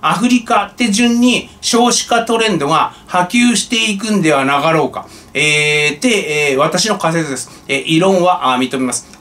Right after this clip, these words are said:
欧州ではもう始まってるみたいですよね。えー、何やっても子供増えねえな、いう話で、あの、頭抱えてるみたいですけれども、今日のその他のニュース、現代ビジネス。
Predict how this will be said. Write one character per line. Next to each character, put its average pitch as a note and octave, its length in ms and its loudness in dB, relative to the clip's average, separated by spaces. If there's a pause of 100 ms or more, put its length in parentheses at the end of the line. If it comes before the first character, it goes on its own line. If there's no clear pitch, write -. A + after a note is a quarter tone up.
欧 D#4+ 200 4
州 A#3+ 220 0
で D#3 100 0
は B2+ 60 0
も B2+ 120 -2
う - 20 -4
始 D3 240 -2
ま D#3 100 2
っ - 80 -6
て D3 100 -12
る C3+ 120 -2
み A#2 100 -4
た A2+ 60 -10
い - 40 -10
で - 40 -12
す B2 100 -10
よ C3+ 80 -6
ね。 F3 240 -2 (240)
え D#3 200 2
ー、 - 20 2
何 C#3+ 400 2
や E3 100 0
っ E3 60 -8
て F#3 80 0
も F3+ 80 0
子 E3+ 160 0
供 F3+ 160 0
増 E3+ 160 0
え E3 100 0
ね D#3 120 0
え B2 40 0
な、 A#2+ 340 0 (220)
い C#3 180 0
う D3+ 60 0
話 C#3+ 380 -2
で、 B2+ 160 0
あ G#2+ 100 0
の、 G#2+ 160 -2
頭 D#3 260 -2
抱 D3 240 -2
え C#3+ 40 -8
て D#3 100 -8
る D3 60 -6
み C#3+ 100 -10
た E3 80 -2
い C#3 40 -2
で A#2+ 60 -4
す - 80 -8
け D3+ 60 -6
れ D#3+ 60 0
ど E3+ 80 0
も、 E3+ 180 0 (1040)
今 B3 200 2
日 - 20 0
の D#3+ 120 0
そ F3+ 160 -2
の F#3+ 80 0
他 F#3+ 220 0
の E3+ 80 0
ニ E3+ 120 0
ュ E3+ 120 0
ー D#3+ 60 -2
ス、 - 180 -6 (220)
現 A3 280 2
代 A#3 220 2
ビ G3 120 2
ジ E3+ 60 -2
ネ C3 80 -2
ス。 - 200 -10